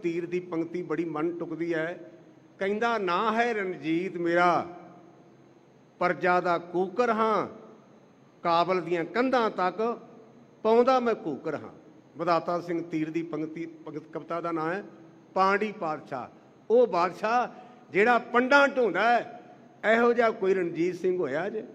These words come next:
ਫੇਰ ਆਪਾਂ ਪਿੰਡਾਂ 'ਚ ਗੁਰਦੁਆਰੇ ਬਣਾਏ ਨੇ, ਆਪਣੀ ਪੱਤੀ ਦਾ ਗੁਰਦੁਆਰਾ ਤੇ ਕਹਿੰਦਾ, "ਭਾਵੇਂ ਇਕਵੰਜਾ ਸੌ ਲੈ ਜਾਓ।"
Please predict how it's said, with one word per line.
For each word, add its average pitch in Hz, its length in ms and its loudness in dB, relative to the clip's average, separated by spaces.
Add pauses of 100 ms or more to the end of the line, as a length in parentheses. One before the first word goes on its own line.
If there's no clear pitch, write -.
(640)
ਫੇਰ 190 600 2 (840)
ਆਪਾਂ 180 340 0
ਪਿੰਡਾਂ 180 380 -2
'ਚ 160 60 -6
ਗੁਰਦੁਆਰੇ 160 500 -2
ਬਣਾਏ 160 360 -2
ਨੇ, 156 200 -6 (800)
ਆਪਣੀ 208 480 0
ਪੱਤੀ 220 420 -8
ਦਾ 233 180 0
ਗੁਰਦੁਆਰਾ 175 600 -2
ਤੇ 175 180 -6
ਕਹਿੰਦਾ, 190 380 -4
"ਭਾਵੇਂ 175 360 -8
ਇਕਵੰਜਾ 175 440 -6
ਸੌ 175 200 -6
ਲੈ 160 200 -2
ਜਾਓ।" 214 540 0